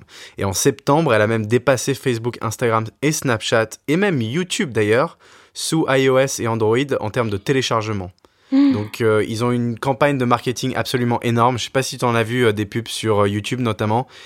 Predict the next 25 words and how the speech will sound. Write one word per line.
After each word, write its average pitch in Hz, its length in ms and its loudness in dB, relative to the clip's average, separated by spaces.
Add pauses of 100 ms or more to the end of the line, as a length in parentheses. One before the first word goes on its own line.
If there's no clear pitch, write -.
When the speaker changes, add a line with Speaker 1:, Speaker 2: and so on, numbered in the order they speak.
(200)
Speaker 1:
mais, 107 300 2
euh, 104 120 4
j'ai 104 180 0
vu 127 200 -2
que 127 160 -2
énormément 120 380 2
de 113 60 0
gens 120 180 2
sur 113 160 -2
YouTube 110 240 -2
se - 120 -4
plaignent 120 300 0
du 104 80 -2
fait 98 260 -2
qu'à 107 220 4
chaque 107 180 -2
fois 120 120 0
qu'ils 110 120 -2
regardent 107 220 2
une 107 100 -2
vidéo, 110 340 2
c'est - 140 -6
une 104 100 -4
pub 101 180 -10
TikTok. 117 520 -2